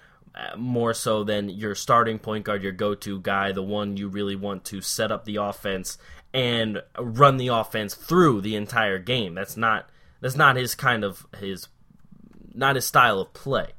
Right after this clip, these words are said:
And you're really not going to max his potential out of that kind of style or that kind of role either. So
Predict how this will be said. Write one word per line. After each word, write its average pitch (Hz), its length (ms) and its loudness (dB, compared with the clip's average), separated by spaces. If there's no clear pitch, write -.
And 107 640 -4
you're 113 220 -4
really 127 320 2
not 110 360 4
going 107 280 -2
to 104 180 -8
max 101 640 -2
his 104 180 -8
potential - 640 -8
out 101 300 -2
of 90 320 -10
that 107 680 -8
kind 104 240 -6
of 92 100 -8
style 95 640 -2
or 131 120 2
that 131 180 4
kind 113 180 0
of 101 120 -6
role 101 640 2
either. 104 420 -4
So 104 520 0